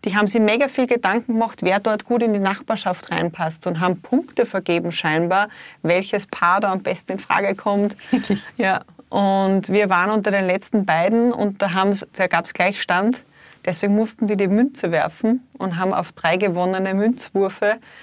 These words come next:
Speaker 1: quasi vergeben und es ist dreimal unsere Münzseite gekommen. Und wie sie uns das gesagt haben, hat's uns echt so die Ganselhaut aufgestellt. Und das war so dieses letzte Ding, wo ich gesagt hab,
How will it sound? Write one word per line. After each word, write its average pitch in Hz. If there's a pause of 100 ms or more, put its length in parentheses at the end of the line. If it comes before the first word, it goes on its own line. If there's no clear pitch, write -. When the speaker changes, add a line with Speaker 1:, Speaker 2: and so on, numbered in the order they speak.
(200)
Speaker 1:
quasi 185
vergeben 196
und 202
es 190
ist 185
dreimal 180
unsere 190
Münzseite 196
gekommen. 170
Und 202
wie 220
sie 220
uns 233
das 185
gesagt -
haben, 208
hat's 185
uns 196
echt -
so 196
die 185
Ganselhaut 180
aufgestellt. 170
Und 175
das 185
war 180
so 180
dieses 202
letzte 202
Ding, 220
wo 202
ich 196
gesagt 202
hab, 208